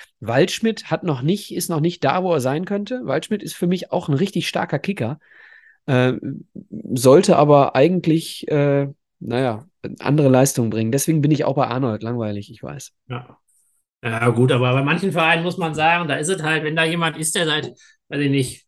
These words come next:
Speaker 2: acht Jahren da jede Saison eine super Rolle spielt und Captain ist, da <laughs> ist es halt irgendwie auch schwierig, einen anderen zu nehmen, ne?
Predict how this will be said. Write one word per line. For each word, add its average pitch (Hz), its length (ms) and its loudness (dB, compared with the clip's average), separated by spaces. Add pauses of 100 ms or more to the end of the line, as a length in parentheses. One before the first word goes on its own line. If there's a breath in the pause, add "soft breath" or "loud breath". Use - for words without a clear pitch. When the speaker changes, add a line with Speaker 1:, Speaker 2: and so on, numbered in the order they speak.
Speaker 2:
acht - 260 -2
Jahren 165 320 2
da 160 140 4
jede 175 220 0
Saison 165 380 -4
eine 160 120 -4
super 175 220 -4
Rolle 170 240 -2
spielt 180 320 -4
und 143 100 -8
Captain 185 320 -8
ist, 180 260 -2
da 135 160 -4
<laughs> - 480 -12
ist 160 160 -6
es 165 140 -4
halt 156 160 0
irgendwie 156 300 -4
auch 151 100 -2
schwierig, 165 320 -4
einen 147 80 -6
anderen 143 260 -6
zu 131 120 -8
nehmen, 131 340 0
ne? 135 200 -6